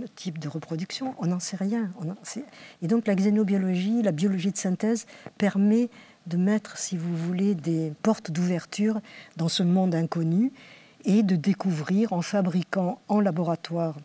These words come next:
d'autres types de, de, d'organismes, euh, euh, des, augmentés, entre guillemets, euh, de, de fabriquer donc, euh, d'autres, d'autres mondes possibles. Et puis, il y a une autre, euh, ambition qui est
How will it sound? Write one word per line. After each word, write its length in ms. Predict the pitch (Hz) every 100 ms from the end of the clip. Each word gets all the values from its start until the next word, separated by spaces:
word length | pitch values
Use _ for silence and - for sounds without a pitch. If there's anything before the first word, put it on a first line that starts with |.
| _ _ _ _ _ - - - - - -
d'autres 460 | 160 214 226 -
types 480 | 170 - 185 165 - 170 - - - -
de, 500 | 214 156 160 156 180 170
de, 280 | 180 185 180
d'organismes, 840 | 160 147 160 147 160 220 214 143
euh, 400 | 185 196 - - 175 170 - _ -
euh, 200 | 185 170 170
des, 300 | 160 160 196 285 214 247 311 -
augmentés, 680 | 175 160 170 156 - 180 233 226 208 220
entre 180 | 151 -
guillemets, 520 | 135 151 147 151 208 240 - - - -
euh, 240 | 156 233
de, 200 | 185 165
de 220 | 220 170
fabriquer 580 | 156 180 147 156 - 214
donc, 380 | 170 165 190 -
euh, 360 | 147 151 160 131
d'autres, 360 | 220 180 196 175 277
d'autres 300 | 220 202 -
mondes 340 | 175 185 196 165
possibles. 580 | 170 156 - 143 139 160 - - - - -
Et 100 | 175
puis, 380 | - 277 302 254
il 60 |
y 60 | 175
a 40 |
une 220 | 175 170 208
autre, 280 | 233 -
euh, 240 | 175 165 185
ambition 480 | 226 165 170 - 196
qui 300 | 196 165
est 60 | 156